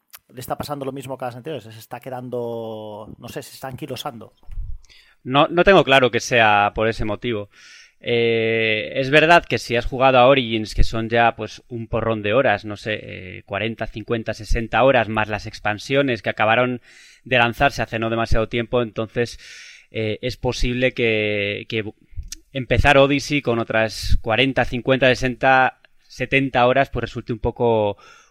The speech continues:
Speaker 2: un poco duro. Pero más allá de eso, yo creo que el que disfrutó de, de Assassin's Creed Origins no va a tener ningún problema en, <laughs> en volver a pasar sus horitas en esta, en esta Grecia,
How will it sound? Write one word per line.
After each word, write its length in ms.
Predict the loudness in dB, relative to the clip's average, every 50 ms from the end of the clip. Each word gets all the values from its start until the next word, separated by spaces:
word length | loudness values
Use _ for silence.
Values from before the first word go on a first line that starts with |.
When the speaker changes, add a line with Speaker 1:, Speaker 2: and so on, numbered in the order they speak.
| _ _
Speaker 2:
un 140 | -6 -6 -2 0
poco 280 | 0 0 2 2 0
duro. 340 | 2 0 0 0 0 -2 -4 _ -18 -20 -20 -20 -20 -20 -20 -20 _ _ _ _ _
Pero 920 | 2 4 6 6 8 8 8 8 8 6 6 6 6 6 6 6 4 4 2
más 300 | 2 2 2 2 4 2
allá 240 | 2 6 6 6 6
de 140 | 6 4 2
eso, 380 | 2 2 2 2 2 2 0 -4 -12 -16
yo 240 | -8 -4 -4 -4 -2
creo 280 | 0 2 2 2 2 2
que 220 | 0 0 0 0
el 200 | 0 -2 -4 -4
que 160 | -4 -4 -4
disfrutó 640 | -6 -6 -8 -8 -8 -8 -8 -10 -8 -2 0 2 2
de, 500 | 4 4 2 2 2 2 0 0 -2 -2 -4
de 60 | -4
Assassin's 200 | 0 4 6 6
Creed 160 | 6 6 4 -2
Origins 480 | -2 -2 -4 -6 -8 -8 -10 -14 -18 -20 _ _
no 300 | -18 -14 -12 -8 -6 -4
va 80 | -2 -2
a 20 |
tener 160 | -2 -4 -4 -4
ningún 180 | -6 -6 -6
problema 600 | -6 -4 -4 -2 -2 -2 -2 -2 -4 -4 -4 -4
en, 220 | -6 -8 -8 -8 0
<laughs> 40 | 2
en 160 | 4 4 4
volver 300 | 4 2 0 0 0 0 0
a 60 | 0
pasar 400 | -2 -4 -6 -6 -6 -6 -6 -8 -10 -14 -20 -20 -20 -20 -20 -20 _
sus 300 | -10 -6 -6 -6 -2 -2
horitas 400 | -2 -2 0 0 0 0 0 -2
en 120 | -4 -4 -4
esta, 520 | -4 -4 -2 0 2 2 2 0 -2 -2
en 80 | -4 -6
esta 240 | -6 -6 -4 -4 -4
Grecia, 960 | -2 -2 -2 -2 -2 -2 -2 -2 -2 -2 -2 -4 -6 -8 -10 -12 -14 -18